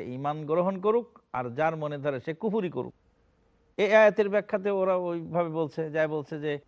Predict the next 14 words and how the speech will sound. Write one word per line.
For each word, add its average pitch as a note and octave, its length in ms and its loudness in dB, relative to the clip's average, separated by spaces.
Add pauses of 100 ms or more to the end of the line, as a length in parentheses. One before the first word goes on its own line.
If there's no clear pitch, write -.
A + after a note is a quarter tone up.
(260)
ইসলাম D3+ 440 -4 (100)
গ্রহণ D3+ 260 0 (140)
করা D3+ 180 2
না C#3+ 200 -2
করা C#3+ 180 -2
এটা C#3+ 120 -8 (140)
ঐচ্ছিক D#3+ 420 -4
ব্যাপার, F#2+ 220 -8 (340)
যেহেতু C#3 260 -10
আল্লাহ C#3 200 -2
বলছেন C3+ 180 -8 (120)
মনে C#3 240 -8
ধরে C3+ 140 -4 (140)
গ্রহণ D#3+ 220 -4